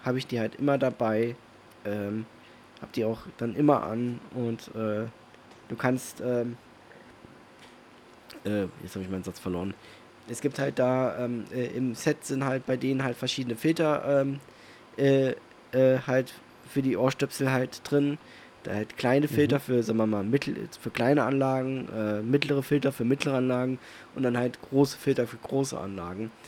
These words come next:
Speaker 1: Und, äh,
Speaker 2: Mhm.
Speaker 1: die, die großen Filter waren, hab ich halt jetzt mal sonst eine Nature zum Beispiel drin gehabt. Äh, und du kannst dann halt wirklich dich f-, direkt vorne, äh, an die Subwoofer stellen und hörst den Sound wirklich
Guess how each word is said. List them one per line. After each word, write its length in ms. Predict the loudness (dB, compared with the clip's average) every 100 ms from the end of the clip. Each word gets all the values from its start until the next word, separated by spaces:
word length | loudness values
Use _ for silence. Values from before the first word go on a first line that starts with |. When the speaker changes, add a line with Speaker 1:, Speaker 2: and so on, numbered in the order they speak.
| -20 -20 -6
Speaker 1:
Und, 300 | 0 0 0 -2
äh, 260 | 0 2
Speaker 2:
Mhm. 100 | 0 -2
Speaker 1:
die, 140 | -6
die 100 | -6
großen 380 | 0 2 2 2
Filter 280 | 2 4 4
waren, 340 | 2 0 0 -2
hab 120 | -4
ich 80 | -6
halt 100 | -6
jetzt 160 | -6 -2
mal 200 | -2 0
sonst 300 | -4 -6 -4
eine 220 | -2 2
Nature 320 | 2 2 -2
zum 140 | 0
Beispiel 260 | 0 0 -6
drin 220 | -4 -2
gehabt. 420 | 0 -2 -4 -6 -20 -20 -20 -20 -20 -20 -16 0
Äh, 160 | 2 2
und 280 | 2 -2
du 80 | -2
kannst 280 | -2 -4 -2
dann 100 | -2
halt 240 | 0 0 0
wirklich 320 | 0 -2 -4
dich 160 | -6
f-, 160 | -8 -14 -8
direkt 320 | -4 -4 -4
vorne, 480 | -2 2 4 4 2 -8 -20 -20 -20 -20 -4
äh, 60 | 2 2
an 220 | 2 0
die 100 | 0
Subwoofer 520 | 2 -2 -2 -4 -2 -2
stellen 560 | 2 4 6 4 0 -6 -20 -20 -6
und 220 | -2 0
hörst 260 | 0 -2 0
den 200 | -2 -2
Sound 520 | -2 0 2 2 -2 -14 -10
wirklich 500 | 0 0 0 -8 -8